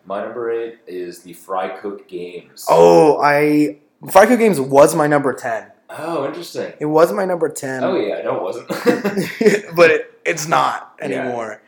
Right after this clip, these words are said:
Speaker 2: Imitation Crab's booted out. Like, Fry Cook Games is an honorable mention for me. Pro-, probably my eleven. I literally took all the notes on it
Speaker 1: Mm.
Speaker 2: 'cause it was one of the last episodes I watched.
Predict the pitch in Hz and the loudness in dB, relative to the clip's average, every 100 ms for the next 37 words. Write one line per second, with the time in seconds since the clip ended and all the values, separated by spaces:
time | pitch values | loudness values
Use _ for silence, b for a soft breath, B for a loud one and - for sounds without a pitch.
0 | b - 151 156 156 151 147 139 135 127 | b -12 -6 -6 -6 -4 -6 -4 -6 -4
1 | 117 127 139 170 185 196 151 139 127 123 | -4 -4 -2 2 2 0 -4 -6 -8 -10
2 | 120 117 110 104 - 107 104 104 104 _ | -8 -8 -12 -16 -20 -20 -20 -20 -20 _
3 | _ _ _ - 147 - 175 180 170 160 | _ _ _ -14 -14 -2 2 2 0 -2
4 | 131 110 104 104 92 143 156 170 170 170 | -4 -4 -10 -14 -8 -4 0 0 0 -6
5 | - - 139 135 120 127 143 147 160 - | -8 -8 -6 -6 -10 -10 -10 -10 -10 -14
6 | 95 87 165 160 147 143 139 143 131 117 | -20 -20 -20 -8 -6 -6 -6 -8 -8 -8
7 | 120 - 123 - 113 110 104 104 101 104 | -8 -8 -14 -16 -18 -14 -12 -10 -10 -10
8 | - | -20